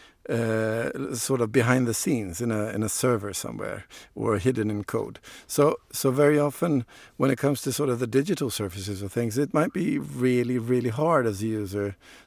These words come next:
to understand that these things happen. And therefore also as a designer, my incitement to sort of,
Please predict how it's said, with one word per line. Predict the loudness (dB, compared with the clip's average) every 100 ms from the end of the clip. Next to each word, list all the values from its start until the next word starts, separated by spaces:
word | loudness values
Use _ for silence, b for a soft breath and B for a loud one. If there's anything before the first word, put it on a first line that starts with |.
| 0
to | 2
understand | 2 2 -2 -2 -2 0 2 0 -2
that | -6 -4 -4 -4
these | -6 -8
things | -6 -6 -4
happen. | -6 -6 -4 -4 -4 B B B B 0
And | 2
therefore | 4 4 4 2 2
also | 2 0 0
as | 2
a | 2
designer, | 2 2 2 2 2 0 -2 -4
my | -2 0 0 -2
incitement | -2 -4 -4 -4 -2 -2 -4 -8 -8
to | -6
sort | -2 -2 0
of, | 0 -2